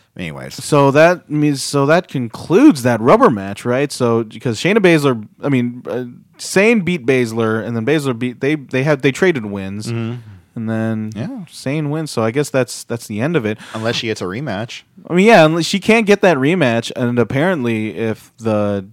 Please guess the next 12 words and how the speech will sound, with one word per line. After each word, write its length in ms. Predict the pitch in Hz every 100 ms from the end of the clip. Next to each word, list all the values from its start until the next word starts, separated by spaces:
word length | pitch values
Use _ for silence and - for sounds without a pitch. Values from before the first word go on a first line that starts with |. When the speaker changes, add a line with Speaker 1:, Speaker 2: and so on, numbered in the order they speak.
| -
Speaker 2:
tapings 600 | - 131 - 120 98 98
are 320 | 95 95 92
any 260 | - 110 107
indication, 600 | 101 98 107 104 - 107
uh, 140 | 101 - - - - -
Baszler's 340 | 117 208 175
not 160 | 107 107
getting 160 | 110 101
called 240 | - 104
up 100 | 98
anytime 380 | 117 131 90 90
soon. 400 | 95 113 95